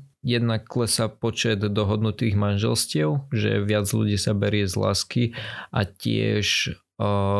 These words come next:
stúpa, stúpa počet ľudí, ktorí ukončia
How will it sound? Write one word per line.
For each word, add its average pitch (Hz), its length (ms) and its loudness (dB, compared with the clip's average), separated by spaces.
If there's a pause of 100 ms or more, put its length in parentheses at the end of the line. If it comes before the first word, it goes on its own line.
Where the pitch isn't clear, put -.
(420)
stúpa, 107 1300 0 (1040)
stúpa - 640 -2
počet 110 480 -2
ľudí, 107 340 0
ktorí 110 800 0 (180)
ukončia 117 960 0